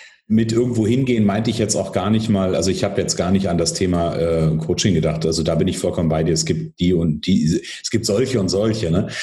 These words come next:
Nein, äh, aber da, das, was ich meinte, ist,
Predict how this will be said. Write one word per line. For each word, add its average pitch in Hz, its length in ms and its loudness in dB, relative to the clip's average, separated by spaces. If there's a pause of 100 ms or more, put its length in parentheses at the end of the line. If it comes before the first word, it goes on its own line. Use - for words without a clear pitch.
(160)
Nein, 92 200 -2
äh, 82 160 -2 (100)
aber 95 360 -2
da, 98 120 -2
das, 98 220 -4
was 104 120 -2
ich 92 100 -6
meinte, 98 320 0
ist, - 420 -4